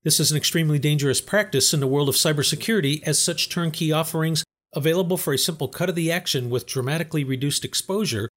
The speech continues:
opens the door for extortion of businesses both large and small. Based on information from online forum advertisements, the DarkSide developers take twenty-five percent of paid ransom amounts of less than five hundred thousand dollars,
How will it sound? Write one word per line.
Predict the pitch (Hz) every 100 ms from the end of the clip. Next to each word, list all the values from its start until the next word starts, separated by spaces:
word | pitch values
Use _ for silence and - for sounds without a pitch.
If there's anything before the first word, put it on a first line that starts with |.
| _ -
opens | 165 180 151
the | 147
door | 143 160
for | 147
extortion | 123 - - 156 156 165
of | 151 135
businesses | 147 135 143 - 135
both | 117 120 -
large | 107 117 110 -
and | - 113
small. | - 151 135 87 - _ _ _ -
Based | 120 131 -
on | 143
information | 143 151 135 135 156
from | - 139
online | 131 139 131 131
forum | - 156 151
advertisements, | 151 143 139 165 170 160 165 - _ -
the | 123
DarkSide | 123 127 151 135
developers | 123 135 160 160 117 -
take | 135 110
twenty-five | - 135 123 127 -
percent | 123 - 147 147
of | 135 -
paid | 147 147
ransom | 143 143 151 156
amounts | 139 135 156 156
of | 127
less | 117 135 -
than | 135
five | 113 143 143
hundred | 180 180 -
thousand | 113 101 107
dollars, | 107 98 107 147